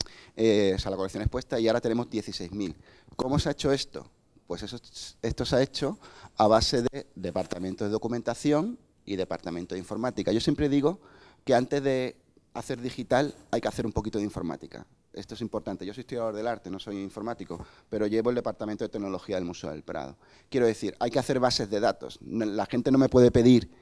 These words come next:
y esto me pasa en museo, "Bueno, ¿cómo digitalizo el museo?". Digo, "Bueno, ¿tienes una mínima base de datos donde están recogidas tus obras?". "No". Digo,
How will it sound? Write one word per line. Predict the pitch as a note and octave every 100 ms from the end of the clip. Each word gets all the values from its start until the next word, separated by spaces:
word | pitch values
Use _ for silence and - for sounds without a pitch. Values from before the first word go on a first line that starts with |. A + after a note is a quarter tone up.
| - _
y | G#2+
esto | G2+
me | A#2 A#2
pasa | A#2+ A#2+
en |
museo, | A2 - A2+
"Bueno, | D#3
¿cómo | D3+ E3+
digitalizo | F#3 G3 F3+ D#3 D#3
el | C#3+
museo?". | C#3+ C#3 C#3+
Digo, | A2+ G2+
"Bueno, | G#2+ B2
¿tienes | A2+ B2
una | B2+
mínima | C3+ C3+ B2+
base | B2+ C3
de | B2
datos | B2+ B2+
donde | B2
están | C3
recogidas | A#2+ A#2 - B2
tus | A#2 A#2
obras?". | E3 C3 G#2 - _ _ -
"No". | B2 C#3+ - -
Digo, | G2 -